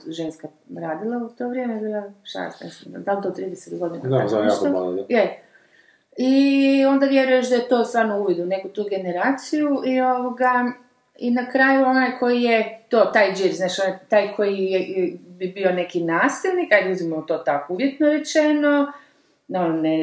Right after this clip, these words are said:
Speaker 1: ni po posto, ono, ni seks, znaš, sve ono nešto, ponižavanje maksimalno, a zapravo i njemu treba ljubav, ali ni on ne zna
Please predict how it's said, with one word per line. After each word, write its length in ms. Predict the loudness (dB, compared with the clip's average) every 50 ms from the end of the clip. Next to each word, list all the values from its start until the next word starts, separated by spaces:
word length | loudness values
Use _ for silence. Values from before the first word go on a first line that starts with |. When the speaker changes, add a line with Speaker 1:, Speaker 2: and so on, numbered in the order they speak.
| -2 -2 -4
Speaker 1:
ni 160 | -4 -4 -4
po 260 | -4 -4 -4 -4 -6
posto, 440 | -8 -8 -8 -8 -8 -8 -4 -2 -2
ono, 200 | -2 -2 -2 -4
ni 100 | -4 -6
seks, 340 | -8 -6 -4 -4 -4 -2 -2
znaš, 160 | -4 -4 -2
sve 140 | 0 0 0
ono 160 | 2 0 -2
nešto, 280 | -2 -4 -6 -8 -8 -8
ponižavanje 840 | -8 -6 -6 -4 0 0 2 2 2 0 -2 -2 -4 -2 -2 -2 -2
maksimalno, 1120 | -2 -4 -4 -6 -6 -2 2 4 4 4 4 4 4 4 4 4 4 4 2 0 -2 -8 -16 _ _ _ _ _ _ _ _ _ _ _
a 100 | -6 0
zapravo 320 | 2 2 4 4 4 4 6
i 160 | 6 6 4
njemu 340 | 4 2 2 2 0 0 2
treba 360 | 2 2 2 4 4 4 4
ljubav, 420 | 2 2 0 2 4 4 4 6
ali 200 | 4 4 4 2
ni 140 | 0 0 2
on 140 | 2 4 4
ne 140 | 4 4 4
zna 140 | 4 2